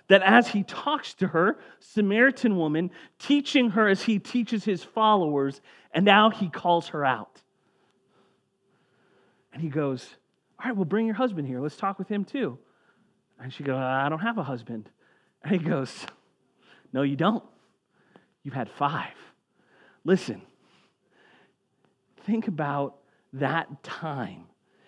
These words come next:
And Jesus has just said that at the well, which is the gathering spot. Now, as we can understand, it's probably the two of them, so it's not like he's calling her out amongst others, but still it's this moment of him going, "You're right in saying you don't have a husband.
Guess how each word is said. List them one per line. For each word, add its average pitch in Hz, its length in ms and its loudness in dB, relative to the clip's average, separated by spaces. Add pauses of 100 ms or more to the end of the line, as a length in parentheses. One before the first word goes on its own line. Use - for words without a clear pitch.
(200)
And 151 160 -4
Jesus 175 400 -4
has 143 140 -4
just - 260 -8
said 160 200 -2
that 127 220 0
at 147 200 -6
the 160 60 -2
well, 151 340 0
which 120 160 -6
is 131 100 -12
the 139 80 -8
gathering 143 520 0
spot. 113 340 -10 (320)
Now, 143 80 -4
as 135 100 -6
we 135 80 -4
can 143 140 -4
understand, 139 460 -4
it's 185 100 -10
probably 143 240 -6
the 120 80 -6
two - 240 -4
of 190 60 -2
them, 160 120 -4
so 147 140 -6
it's - 100 -10
not 165 120 -4
like 160 180 -2 (340)
he's - 220 -8
calling 160 360 -2
her 151 120 -2
out 147 220 4
amongst 143 500 -4
others, 185 640 0 (360)
but 180 120 -6
still - 360 -6
it's - 120 -6
this - 200 -6
moment 208 320 0
of 139 80 -8
him 160 140 -2
going, 143 300 -2 (440)
"You're 147 160 -2
right 156 240 4
in 131 80 -8
saying 131 300 -4
you 123 100 -4
don't 117 240 -8
have 117 160 -6
a 113 40 -6
husband. 101 520 -14